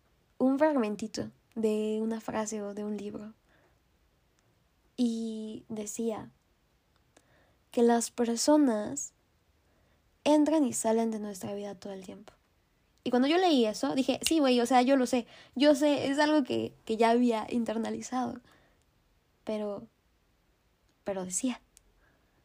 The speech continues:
"Las personas entran y salen de nuestra vida todo el tiempo, pero la única obligación que tenemos con nosotros mismos es seguirnos moviendo".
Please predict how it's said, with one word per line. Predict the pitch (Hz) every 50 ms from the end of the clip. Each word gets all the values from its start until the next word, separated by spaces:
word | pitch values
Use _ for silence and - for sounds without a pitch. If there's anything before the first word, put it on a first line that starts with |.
| _ _ _ _ _ _ _ _ _ _ _ _ _ _ _ -
"Las | - - 226 226 226 -
personas | - - 226 226 233 - 294 302 302 302 320 311 - - _
entran | - 262 269 269 269 277 285 285
y | 269 233
salen | - - 240 226 233 240 247 233
de | 214
nuestra | 208 202 190 - 196
vida | 196 208 208 196
todo | - 208 196
el | 196 185
tiempo, | 190 190 190 190 196 - 240 - _ _ _ _ _ _ _ _ _ _ _ _ _ _ _
pero | - 220 214 220 220
la | 220 220 220
única | 233 247 269 311 302 - 262
obligación | 240 220 220 208 196 202 196 185 - - 220 220 214 - 214 233 - _ _ _ _ - _ _ _ _ - - _ _ _ _ _
que | - 220
tenemos | 220 - - 214 214 214 226 262 277 262 233 208 208 -
con | - - 202 196 202
nosotros | 202 - - 220 208 - 208 214 208 -
mismos | 220 226 233 - - 254 269 359 466 - - _ _ _ _ _ _ _ _ _ _ _ _ _ _ _ _ _ _ _ _ _ _ _ _ _ _ _ _ _ _
es | 247 240
seguirnos | - 240 208 220 214 214 214 -
moviendo". | 202 190 185 185 185 190 -